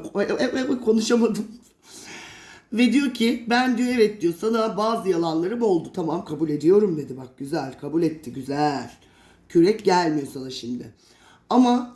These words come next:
sen de bana çok anlayışsız davrandın," diyor. "Yani çok üstüme geldin," diyor. Yani bir tık baskı, bazılarınız çok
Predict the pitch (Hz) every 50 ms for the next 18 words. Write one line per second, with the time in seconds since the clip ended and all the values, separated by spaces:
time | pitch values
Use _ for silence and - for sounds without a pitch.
0 | - - 240 240 247 254 226 190 180 196 226 226 - 247 - 196 196 202 202 202
1 | 202 202 202 - 208 180 151 170 165 147 135 120 117 117 113 107 - 120 - -
2 | - - - - - _ _ _ _ _ - 143 160 165 160 170 240 254 208 202
3 | 180 - - 156 151 147 127 139 135 120 117 117 - 110 107 110 - - - -
4 | _ _ _ _ _ _ _ _ - 143 151 165 175 190 247 240 - 240 - 185
5 | 208 214 208 208 - - 262 233 - 220 202 185 226 233 247 254 226 208 247 247
6 | 254 240 - - 254